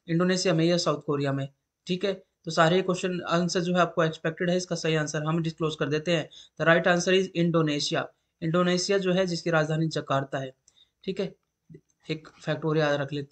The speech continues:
कर लेते हैं इसी के साथ साथ। तो ये हमारा सही आंसर हो गया। नेक्स्ट क्वेश्चन पे जल्दी से चले जाते हैं। Who is the chief of डब्ल्यू एच ओ whose term extended for another five year? वर्ल्ड हेल्थ ऑर्गेनाइजेशन का जो है चीफ जो है वो कौन है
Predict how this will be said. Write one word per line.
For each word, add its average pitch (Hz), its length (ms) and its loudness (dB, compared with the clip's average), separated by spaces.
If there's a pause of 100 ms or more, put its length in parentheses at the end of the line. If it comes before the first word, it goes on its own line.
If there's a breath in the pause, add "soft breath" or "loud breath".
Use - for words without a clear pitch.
(120)
कर 147 60 -2
लेते 143 240 -2
हैं 151 40 -2
इसी 156 160 -6
के 151 80 -4
साथ 151 140 -4
साथ। 190 160 -4 (400 soft breath)
तो 170 60 -2
ये 175 260 2
हमारा 175 300 4
सही 170 180 0
आंसर 156 240 0
हो 156 80 0
गया। 185 120 0
नेक्स्ट 165 200 -2
क्वेश्चन 156 260 -4
पे 160 60 0
जल्दी 143 280 -2
से 139 100 -4
चले 143 160 -6
जाते 147 240 -2
हैं। 160 160 0
Who 175 120 4
is 196 360 2
the 180 240 6 (520 loud breath)
chief 214 300 2
of 185 180 -2
डब्ल्यू 196 280 4
एच - 240 4
ओ 170 220 2 (360)
whose 202 260 2
term 202 180 4
extended 185 420 0 (120)
for 185 200 2
another 185 240 0
five 143 260 0
year? 139 160 -4 (720 soft breath)
वर्ल्ड 202 240 6
हेल्थ 185 280 2
ऑर्गेनाइजेशन 175 640 0
का 175 80 2
जो 160 160 0
है 160 100 -2
चीफ 190 420 -4
जो 160 120 -2
है 160 80 0
वो 156 160 -4
कौन 175 300 -2
है 143 220 -4